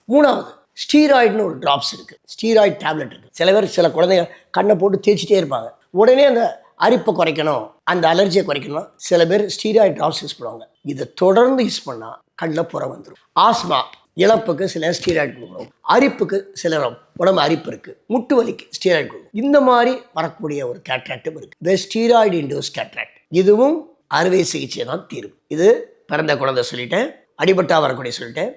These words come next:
ஸ்டீராய்டுனால வரக்கூடிய விஷயம் சொல்லிட்டேன். நான் பேசுறதெல்லாம் காமனா பேசக்கூடிய விஷயங்கள். நிறைய கதை காரணங்கள் இருக்கு. அந்த யூ வி ரேஸ் சொல்றோம் இல்லையா, வயசானா அந்த புற ஊதா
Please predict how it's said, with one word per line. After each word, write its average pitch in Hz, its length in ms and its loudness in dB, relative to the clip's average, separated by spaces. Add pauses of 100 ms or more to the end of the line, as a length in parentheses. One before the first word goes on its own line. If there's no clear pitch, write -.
ஸ்டீராய்டுனால 190 640 0
வரக்கூடிய 120 340 -8
விஷயம் 110 220 -14
சொல்லிட்டேன். - 240 -20 (160)
நான் 175 380 0
பேசுறதெல்லாம் 208 640 0
காமனா 226 460 2
பேசக்கூடிய - 440 -10
விஷயங்கள். - 340 -16 (280)
நிறைய 214 380 2
கதை 214 300 0
காரணங்கள் 156 400 -2
இருக்கு. - 300 -20
அந்த 175 200 0
யூ 208 260 6
வி 294 160 6
ரேஸ் 202 240 0
சொல்றோம் 127 240 -4
இல்லையா, 117 200 -4 (220)
வயசானா 151 500 0 (240)
அந்த 139 180 -6 (220)
புற 202 260 4 (640)
ஊதா 196 280 4